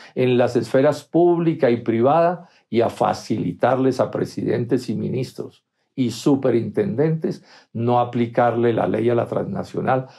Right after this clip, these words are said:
como con descaro ha ocurrido". Además, vino a instigar una campaña de descrédito de tono fascistoide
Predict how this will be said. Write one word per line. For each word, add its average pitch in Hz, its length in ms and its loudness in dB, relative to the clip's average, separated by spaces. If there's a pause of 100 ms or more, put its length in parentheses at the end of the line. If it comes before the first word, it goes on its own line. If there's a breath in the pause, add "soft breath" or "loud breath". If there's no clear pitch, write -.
(200 loud breath)
como 151 500 2
con 131 300 0
descaro 117 680 0
ha 104 80 2
ocurrido". - 580 -10 (480 loud breath)
Además, 143 480 2
vino 190 260 4
a 185 60 4
instigar 131 420 2
una 156 180 0
campaña 131 560 2
de 143 100 4
descrédito 131 720 2
de 107 80 0
tono 135 240 2
fascistoide 139 1040 0